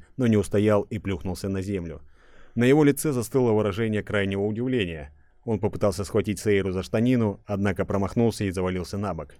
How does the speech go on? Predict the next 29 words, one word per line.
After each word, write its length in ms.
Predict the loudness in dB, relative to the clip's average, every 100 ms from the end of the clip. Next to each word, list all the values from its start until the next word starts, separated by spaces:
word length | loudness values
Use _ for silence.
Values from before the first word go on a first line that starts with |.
| _ _ _ _ _ _ _ _ -6
«Любителям 640 | -2 2 2 4 2 2
распускать 560 | 0 -2 -4 -2 -2 -2
руки 320 | -4 -2 -6
посвящается». 1000 | -6 -8 -8 -8 -8 -8 -10 -12 -14 -14 -16 _ _ _ _ _ _ _ _
А 100 | 0
Адези 300 | 4 6 6
отбросила 480 | 4 4 0 0 -2
винтовку 600 | -2 -2 -2 0 -2 -4 -8 -4
и 80 |
поправила 500 | 0 2 4 6 6
задравшийся 640 | 2 0 -2 -4 -6 -6 -6
рукав 280 | -4 -6
плаща. 460 | -4 -6 -4 -6 -6 -14 _ _ _ _ _
«Это 220 | -2 -2 -2
тебе 240 | 0 2
должок 400 | 2 2 2 0
за 100 | -2
нашу 280 | -4 -6 -10
прошлую 440 | -6 -6 -6 -8
встречу». 540 | -8 -10 -10 -10 -14 -18 _ _ _ _ _ _ _ _ _
Шимаэл 500 | -2 4 6 8 8
и 60 | 4
Сейра 340 | 4 4 4
застыли 460 | 2 0 0 2 2
на 100 | 0
месте 300 | -2 -4 -6
точно 340 | -6 -4 -4
две 160 | -4 -6
статуи. 540 | -4 -4 -4 -8 -12